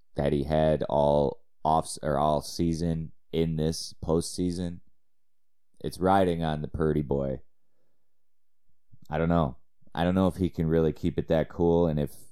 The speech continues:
he takes a couple hits, couple bad throws, couple picks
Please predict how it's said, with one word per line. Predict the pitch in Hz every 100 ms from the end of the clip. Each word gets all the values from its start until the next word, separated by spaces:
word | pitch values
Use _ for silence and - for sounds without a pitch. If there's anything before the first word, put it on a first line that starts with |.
| - -
he | 85
takes | 98 85 -
a |
couple | - 87 78
hits, | 73 85 82 - - - - - - - - - - - - - - - - - - -
couple | - 90 -
bad | - 80 80 -
throws, | 85 82 82 80 -
couple | 85 80
picks | 76 - 82 - - -